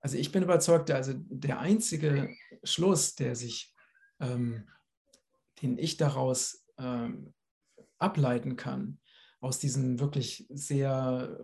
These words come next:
makabren, absurden, fast satirischen Schauspiel, ähm, ist einfach nur, dass diese dunklen Mächte einfach nicht mehr die Kontrolle und nicht mehr die Macht haben. Und dass dieses, dass das wir jetzt hier erleben,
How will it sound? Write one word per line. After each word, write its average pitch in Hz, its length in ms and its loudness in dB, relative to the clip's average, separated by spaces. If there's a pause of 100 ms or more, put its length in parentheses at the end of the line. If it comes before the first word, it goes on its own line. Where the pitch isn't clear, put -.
makabren, 135 1160 0 (360)
absurden, 143 1160 2 (1400)
fast - 360 0
satirischen 147 640 0
Schauspiel, 156 880 -2
ähm, 135 340 -2 (280)
ist - 180 -4
einfach 139 280 2
nur, 143 440 6 (220)
dass - 160 -4
diese 123 240 -2
dunklen 165 440 2
Mächte 151 460 -2
einfach 131 300 -4
nicht - 220 -6
mehr 143 80 0
die 147 100 -4
Kontrolle 143 540 2
und 123 160 -2
nicht 143 180 0
mehr 139 100 -2
die 135 100 -2
Macht 127 300 -10
haben. 139 240 -8 (1500)
Und 139 280 0
dass 131 200 0
dieses, 127 520 -2
dass 139 220 0
das 135 220 -4
wir 151 140 4
jetzt 147 180 2
hier 131 160 -2
erleben, 147 720 0